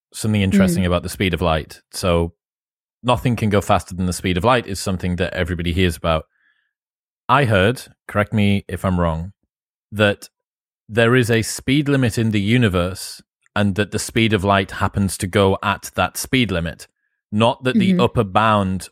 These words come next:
Speaker 1: of the speed that the universe moves at, at its maximum velocity,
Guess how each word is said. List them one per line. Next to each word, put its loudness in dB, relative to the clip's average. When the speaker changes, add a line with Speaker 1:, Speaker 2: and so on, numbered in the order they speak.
Speaker 1:
of 2
the -2
speed -4
that -8
the -6
universe 0
moves 2
at, 0
at -6
its -8
maximum -2
velocity, -2